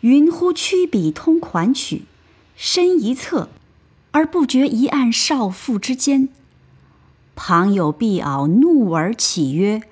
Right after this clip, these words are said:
：“何物狂声，不法乃尔！”余欲为措辞掩饰，云见事恶，即脱帽翘足视之曰：“我亦女子耳。”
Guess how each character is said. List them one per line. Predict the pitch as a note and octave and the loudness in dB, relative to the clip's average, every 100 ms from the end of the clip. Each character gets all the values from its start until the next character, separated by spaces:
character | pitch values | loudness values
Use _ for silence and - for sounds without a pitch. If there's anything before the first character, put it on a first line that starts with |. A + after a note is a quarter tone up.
| - - - _ _ _ _ | -20 -20 -20 _ _ _ _
：“何 | A2 F3 C#4 | -4 0 2
物 | F4 A#4 E3+ | 0 -2 -2
狂 | - - E3+ G3 | -4 -2 0 0
声， | - - G#3+ A3+ - - | 0 0 -2 -2 -6 -4
不 | A4 | -2
法 | - F3 D#3+ | -2 -2 0
乃 | E3+ F3+ C4+ F#4+ | 0 2 2 2
尔！” | G3 - - _ _ _ _ _ _ _ _ _ _ _ _ _ _ | 0 -2 -12 _ _ _ _ _ _ _ _ _ _ _ _ _ _
余 | - A3+ C4 D4+ | 0 2 4 2
欲 | D4+ F4 A#3 | 2 2 4
为 | G#3 | 2
措 | C4 - E4+ A3+ | -2 -4 -2 0
辞 | - - G3 | -2 -4 -2
掩 | B3+ E3 - | 0 -2 -2
饰， | - - F#3+ - _ _ _ _ _ _ _ _ - | -4 -2 -4 -6 _ _ _ _ _ _ _ _ -4
云 | E3 E3+ F#3 | 0 2 2
见 | A3+ C4+ F#3+ | 0 0 0
事 | - - A3+ | 0 -2 -2
恶， | A#3 A3+ F3 _ _ - - - | -2 -2 -4 _ _ -20 -18 -6
即 | F#3 A3 | -2 -2
脱 | - C#4+ C#4 | -2 0 4
帽 | C4+ A#3 E3 | 4 2 -2
翘 | - A#3 F#3+ | -4 -4 -4
足 | D#3+ E3+ F#3 | -4 -4 -4
视 | - - C#4 | -2 -2 -2
之 | F3 F#3+ F#3 | -4 -4 -2
曰 | F#3 F3 F3 - _ _ - _ _ - | 0 0 -4 -12 _ _ -20 _ _ -6
：“我 | G#3 G3 | -4 -2
亦 | A#3+ A3+ | 2 4
女 | F#3+ F#3 A3+ | 4 4 2
子 | B3+ F#3+ F#3 | 0 -6 -4
耳。” | F3 C#3 | -4 -6